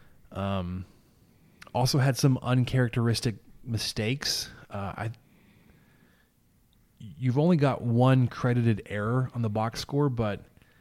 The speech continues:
um, like, it feels like two or three of, of Michigan's runs were unearned.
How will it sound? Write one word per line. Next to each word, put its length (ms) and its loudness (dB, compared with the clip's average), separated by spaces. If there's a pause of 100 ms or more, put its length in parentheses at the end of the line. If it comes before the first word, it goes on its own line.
(500)
um, 440 -6 (1700)
like, 160 -4
it 160 -6
feels 600 4
like 320 -2
two 240 4
or 80 4
three 320 2
of, 260 0
of 140 -4
Michigan's 420 0
runs 320 -2
were 140 -6
unearned. 500 -10